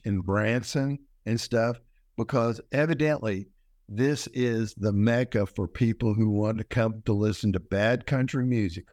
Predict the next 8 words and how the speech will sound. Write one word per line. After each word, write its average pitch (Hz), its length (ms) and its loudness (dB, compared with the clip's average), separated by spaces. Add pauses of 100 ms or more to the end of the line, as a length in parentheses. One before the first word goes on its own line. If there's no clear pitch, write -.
or 107 240 0 (220)
mediocre 147 720 0
country 101 400 -2
music, 90 520 -4 (380)
drink 120 340 2
real 135 460 -2 (120)
too 175 160 2
much 156 300 0